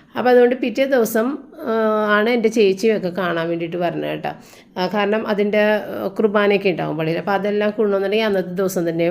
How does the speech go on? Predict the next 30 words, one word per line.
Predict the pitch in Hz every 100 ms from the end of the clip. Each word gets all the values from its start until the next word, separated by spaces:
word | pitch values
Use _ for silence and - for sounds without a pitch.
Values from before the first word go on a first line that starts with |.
| 185
വരണം. | 196 147 117 - - 196
അപ്പോൾ | 196
അതുകൊണ്ട് | 190 190 208
അവരിന്ന് | 226 277 254 262 262
വന്നില്ല. | 202 196 165 135
വന്നാലും | 196 214 226 240
ബോഡി | 233 220 226 247
കാണാനും | 220 208 208
പറ്റില്ല. | 190 156 190
അത്, | 196 294 - - - -
ആ, | 254 226 226
പെട്ടെന്ന് | 233 254 262 254
തന്നെ | 226 240 - -
ഹോസ്പിറ്റലിലേക്ക്, | 233 233 220 226 220 202 196 262 294 247
മോർച്ചറിലേക്ക്, | 214 208 208 202 196 233 269 - - -
ആ, | 233 208 202 190 220 208
ഫ്രീസറിൽ | 254 247 254 226 220 214 247
അവിടെ | 226 220 208 254
കൊണ്ടുപോയിട്ട് | 220 202 202 202
വെച്ചിട്ടുണ്ടായിരുന്നു. | 277 220 202 185 170 156 135 135 - - - -
അത് | 247
കഴിഞ്ഞ് | 262 262
പിറ്റേ | 233 226
ദിവസമാണ് | 220 208 208 185 240
ബോഡി | 240 208 214
വീട്ടിലേക്ക് | 214 170 170 190 220
കൊണ്ടുവന്നത്. | 170 160 156 135 135 135 - - - - - - _ - -
അപ്പോൾ | 254 285
ദേ | 285
ഈ | 285